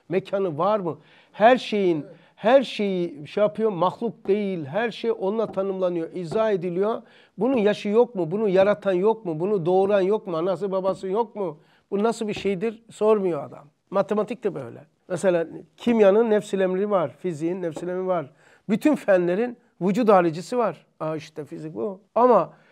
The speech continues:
her şeyin, her şeyi olan matematiğin vücut halicisi yok. Nefsül emriyesi yok. Big Bang diyorsun, sıfır zaman diyorsun. Bak, sıfır matematik, zaman diyorsun, zaman.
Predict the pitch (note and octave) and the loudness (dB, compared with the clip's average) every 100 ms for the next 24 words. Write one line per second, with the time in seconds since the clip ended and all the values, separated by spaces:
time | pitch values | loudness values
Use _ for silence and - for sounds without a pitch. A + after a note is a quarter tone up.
0 | _ - C#4+ F4 - B3 G3+ D#3+ - - | _ 8 10 10 8 2 2 2 -4 0
1 | - D4 - G#3+ F#3 G#3 F#3 C#3+ D3+ B3 | 10 10 10 4 4 6 6 4 6 4
2 | B3 G#3 E3+ F#3 A#3+ A#3 G#3+ F3 F3+ G#3+ | 6 2 2 0 0 2 4 2 0 -8
3 | C4 F3+ - F#3+ A3+ A3 G#3 F#3 F3+ F3+ | -6 -6 -6 -2 -2 -2 -6 -6 -6 -8
4 | - B3 G#3 - _ _ _ _ _ _ | -4 -2 -2 -4 _ _ _ _ _ _
5 | _ D#3 E3+ A#3+ A#3+ B3 B3 F3 C#3 - | _ -6 0 0 6 6 6 -2 -10 -10
6 | G3+ - C#4 C4 G3 F#3 E3 C#3 C3 B2+ | -10 -4 -2 0 2 2 2 0 -4 -10
7 | A3 F3+ C#3+ - - - _ - D4+ A#3 | -4 -2 -2 -6 -20 -20 _ -4 0 2
8 | F#3+ F#3 B3 C4 C4 B3 D3+ B3+ C4+ A3+ | 2 4 4 4 2 -2 4 6 6 4
9 | F3+ E3+ C#4+ C#4+ E3+ A3+ G3 C3 | 2 -2 -2 -4 2 4 4 2